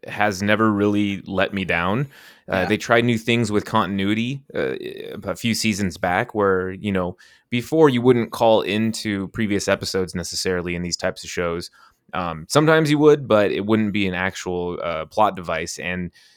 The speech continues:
Speaker 1: and for the machinations of these episodes, it definitely is. And so it's, it's, it's really fascinating. Um,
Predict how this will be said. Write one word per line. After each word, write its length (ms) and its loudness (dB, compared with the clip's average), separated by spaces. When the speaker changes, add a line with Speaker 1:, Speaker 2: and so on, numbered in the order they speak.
Speaker 1:
and 280 -2
for 140 -4
the 80 2
machinations 600 2
of 40 -14
these 140 -2
episodes, 560 2
it 80 -8
definitely 480 2
is. 340 4
And 140 -6
so 200 2
it's, 140 -4
it's, 160 -8
it's 160 -14
really 180 0
fascinating. 600 -2
Um, 340 -4